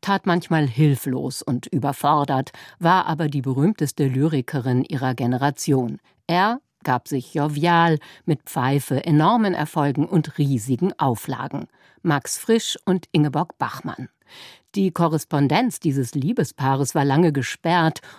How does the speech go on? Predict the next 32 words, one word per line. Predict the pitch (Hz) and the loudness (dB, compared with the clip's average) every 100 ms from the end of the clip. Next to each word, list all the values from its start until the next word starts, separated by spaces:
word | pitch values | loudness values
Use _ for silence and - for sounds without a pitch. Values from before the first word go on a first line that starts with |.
| - | -4
und | 160 - | -2 2
umso | 170 156 147 | 2 2 2
mehr | 147 220 | 2 2
schossen | 226 175 160 175 | 0 0 0 -2
die | 143 | -4
Spekulationen | - 147 139 131 123 - 147 151 139 120 | -4 -4 0 -2 -2 2 4 6 4 2
ins | - 120 - | 0 -4 -2
Kraut. | - - - - - _ - _ | -8 -6 -8 -10 -20 _ -20 _
Max | 143 131 - | -2 -2 -4
Frisch | - 240 - | -2 -2 -2
schien | - 226 | -2 -2
schuld | - 208 190 | 0 2 2
zu | - 156 | 2 0
sein | 143 135 139 | 2 2 0
an | 151 135 | 0 0
Ingeborg | 175 143 135 120 - | 2 0 0 -4 -2
Bachmanns | 143 - 143 127 - | -2 0 -2 -2 -4
Zusammenbruch | 151 131 143 196 165 160 143 | -6 0 4 4 4 2 0
Anfang | - 135 120 147 131 | 0 -2 0 -2 -2
der | 131 127 | -4 -2
sechziger | 165 - - 165 156 | -4 -8 -8 -2 2
Jahre | 151 143 143 143 139 - - - - | 4 4 4 2 0 -2 -20 -20 -2
und | 196 - | 0 0
ihren | 175 147 | 2 2
dramatischen | 131 120 120 123 - 143 160 | 2 -2 0 -2 -4 -4 -4
Krankheitsschüben | 131 - 180 262 202 175 - - 180 175 160 | -4 -4 -2 -2 -2 -2 -4 -2 0 0 -2
bis | 262 | -6
zu | - | -6
ihrem | 220 170 151 | -4 2 2
frühen | 131 180 180 156 | 2 0 2 2
Tod | - 143 143 | 2 0 2
neunzehnhundertdreiundsiebzig. | 127 123 117 131 123 135 143 - 127 127 160 160 131 - - - - | 0 0 0 0 0 0 -2 -2 -2 2 2 2 -2 -6 -12 -12 -20